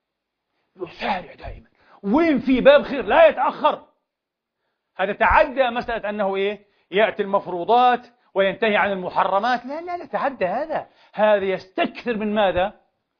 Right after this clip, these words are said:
من المحاب، من محاب الطاعات يستكثر، ولا يزال إيه؟ آه، يتقرب إلي إيه؟ بالنوافل عبدي حتى أحبه، هذا من أحباب الله، اللهم اجعلنا من أحبابك. هذا يستكثر من محاب الله،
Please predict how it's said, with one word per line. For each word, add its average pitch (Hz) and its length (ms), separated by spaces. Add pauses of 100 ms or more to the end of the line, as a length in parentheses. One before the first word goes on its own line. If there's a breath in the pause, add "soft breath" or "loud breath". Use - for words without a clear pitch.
من 202 120
المحاب، 208 840
من 180 240
محاب 233 460
الطاعات 226 760
يستكثر، 226 600 (380)
ولا 180 360
يزال 190 400
إيه؟ 214 240 (220 soft breath)
آه، 190 80
يتقرب 185 560
إلي 196 320
إيه؟ 196 140
بالنوافل 185 460
عبدي - 280 (140 soft breath)
حتى 170 500
أحبه، 156 540
هذا 190 100
من 160 100
أحباب 160 280
الله، 143 440
اللهم 156 240
اجعلنا 160 220
من 147 100
أحبابك. 165 480 (280 soft breath)
هذا 170 140
يستكثر - 720
من 190 160
محاب 196 380
الله، 233 560